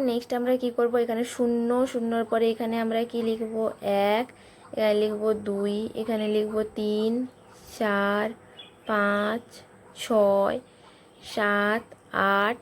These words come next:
নয়, আর এখানে লিখবো কত? দশ। কারণ এই যে বড় সংখ্যাটা দেখতে পাচ্ছ, এখানে আমাদের দশ লেখা আছে, তাই এখানে আমাদের দশ লিখতে হবে। তো এবারে কত হয়ে যাবে? এখানে এগারো, এখানে হয়ে যাবে বারো, এখানে হয়ে যাবে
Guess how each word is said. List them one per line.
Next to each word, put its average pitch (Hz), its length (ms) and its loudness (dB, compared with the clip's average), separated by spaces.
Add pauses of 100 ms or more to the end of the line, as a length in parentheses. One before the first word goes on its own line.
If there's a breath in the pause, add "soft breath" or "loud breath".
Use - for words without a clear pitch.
(540 loud breath)
নয়, 208 640 2 (100)
আর 214 120 -2
এখানে 202 320 -4
লিখবো 208 300 -4
কত? 208 320 0
দশ। 190 460 2 (340 loud breath)
কারণ 226 180 -2
এই 233 80 2
যে 233 80 2
বড় 220 240 4
সংখ্যাটা 226 380 -2
দেখতে 226 240 -2
পাচ্ছ, 226 180 0
এখানে 247 280 0
আমাদের 214 300 0
দশ 208 300 2
লেখা 208 220 -2
আছে, 214 160 -4
তাই 254 140 4
এখানে 202 240 -2
আমাদের 220 280 0
দশ 202 280 4
লিখতে 185 300 -8
হবে। 180 240 -4 (760 loud breath)
তো 254 80 4
এবারে 233 200 6
কত 233 160 2
হয়ে 254 120 8
যাবে? 247 160 4
এখানে 240 240 -2
এগারো, 220 360 0
এখানে 220 240 -2
হয়ে 220 120 -4
যাবে 226 360 -2 (480 loud breath)
বারো, 208 920 4
এখানে 214 320 -4
হয়ে 208 160 -2
যাবে 214 320 -2